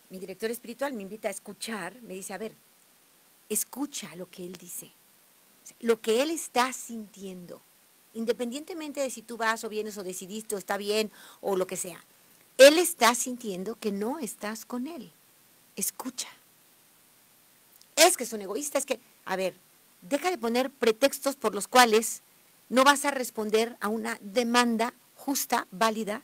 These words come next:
de tu esposo. Él quiere más tiempo de convivencia familiar,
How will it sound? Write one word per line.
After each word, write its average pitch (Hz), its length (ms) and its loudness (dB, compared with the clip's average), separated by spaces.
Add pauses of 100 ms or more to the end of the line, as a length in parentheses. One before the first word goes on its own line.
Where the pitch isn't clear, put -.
(240)
de 214 140 -2
tu 202 100 -8
esposo. - 460 -10 (2000)
Él 220 140 2
quiere 254 360 8 (320)
más 220 160 -2
tiempo 226 300 2
de 240 80 0
convivencia 190 540 -6
familiar, 196 500 -4